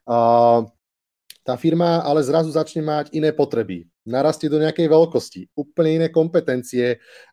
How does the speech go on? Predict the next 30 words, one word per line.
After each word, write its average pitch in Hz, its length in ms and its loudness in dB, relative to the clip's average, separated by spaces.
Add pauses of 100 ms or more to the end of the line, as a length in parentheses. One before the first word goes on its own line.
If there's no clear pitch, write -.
a 113 80 -2
z 104 80 -8
hľadiska, 131 400 -4
a, 123 240 0 (400)
nejakých 123 320 -4
ľudských, 127 480 -4
a, 120 320 0
soft 165 320 0
skills 123 240 -2
a 120 80 -2
podobne, 127 480 -2
e, 113 40 -8 (360)
potrebuješ 139 480 -2
do 135 80 -4
toho, 131 400 2
do 135 80 2
toho 135 240 2
týmu 143 240 -4
nahajrovať. 110 640 0
A 117 80 -12
teraz 175 240 2
moja 175 160 4
otázka 139 400 0
je, 131 240 -2 (320)
ja 156 160 4
viem, 147 240 4
že, 120 400 2
e, - 20 -8 (380)
máš 131 400 -4
už - 80 -12